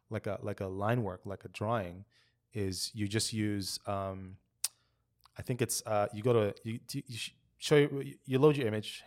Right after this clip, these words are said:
and then you go to filter, sharpen, and then go unsharpen, right? And when you do that unsharpen, it's like, I think the setting is, like, the first setting is, like, five hundred, the next one's, like, two, and then third one's zero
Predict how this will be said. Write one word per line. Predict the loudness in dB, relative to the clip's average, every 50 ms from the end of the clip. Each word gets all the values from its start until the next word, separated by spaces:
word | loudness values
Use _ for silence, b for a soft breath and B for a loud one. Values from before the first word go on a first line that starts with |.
| -10 -6
and | -4 -4
then | -4 -4
you | -2
go | 0 0
to | 0 0
filter, | 0 0 0 0 2 0 0 -2 -2 -4 -8 -10 -12
sharpen, | -10 -4 0 0 0 0 0 -4 -4 -4 -6 -8
and | -8 -8
then | -8 -10 -10 -8
go | -6 -6 -6 -6 -4
unsharpen, | -4 -2 -2 -4 -4 -4 -6 -6 -6 -10 -12 -12 -14 -18 _ _ _ _ _ _ _ _ _ _ _ _ _ _
right? | -8 -6 -6 -6 -6 -8 -10 _ _ _ _ _ _ _ _ _ -4
And | -4 -2 0
when | 0 2
you | 2 2
do | 4 4 6
that | 4 4 4
unsharpen, | 2 0 0 2 2 2 2 2 0 -2 -2 -4 -8
it's | -8 -8 -6 -4
like, | -4 -4 -4 -6
I |
think | -8 -8 -6 -8
the | -6
setting | -6 -6 -6 -6 -6
is, | -8 -8 -8
like, | -8 -10 -10 _ -14
the | -12
first | -8 -4 -4 -4 -4 -6 -10 -12 -12 -8
setting | -8 -8 -8 -8 -12
is, | -12 -12
like, | -14 -12
five | -8 -6 -6 -6 -6
hundred, | -8 -10 -8 -8 -10 -10
the | -10 -12
next | -10 -12 -12 -12 -12
one's, | -12 -12
like, | -12 -14 -12
two, | -10 -10 -8 -8 -8
and | -10
then | -12 -16 -20 _ _ -6
third | -6 -6 -6
one's | -6 -8 -8 -8
zero | -6 -6 -6 -4 -6 -6 -8